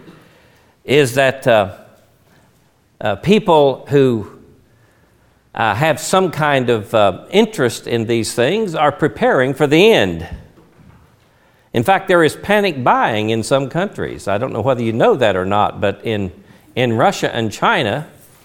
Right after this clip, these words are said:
uh, evidently quite a few people have taken this seriously, and they have bought candles and, and provisions for the end. Uh,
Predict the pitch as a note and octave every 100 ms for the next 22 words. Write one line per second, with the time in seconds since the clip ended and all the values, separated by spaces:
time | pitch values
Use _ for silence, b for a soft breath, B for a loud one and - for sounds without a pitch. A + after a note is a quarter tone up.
0 | b b b _ - G#2 F#2+ - - D#3+
1 | C#3+ F3+ G#3 A#2 A2 - D#3+ C#3+ - E3+
2 | G3+ D#3+ D#3 D#3 C#3 A2 A#2+ - F3 F3+
3 | D#3 A2+ G#2+ - - B B B - G#2+
4 | D3 - - F3 A3+ C3 G2+ - A2+ F#3+
5 | F3 G#2+ G#2 G2 F2+ A#2 A#2+ G#2+ F#2+ A2
6 | - - C#3+ D#3 E3+ F3+ D3 G#2+ F#2+ F#2
7 | b b b b - A#2 G#2 B2+ A2+ A3+
8 | E3+ A#2 G#2+ - - C3 B2+ A#2 G2 G#2+
9 | A#2 D3+ A3+ A2 D2+ D#2 - - b b
10 | b b b b b b - F#2 G#2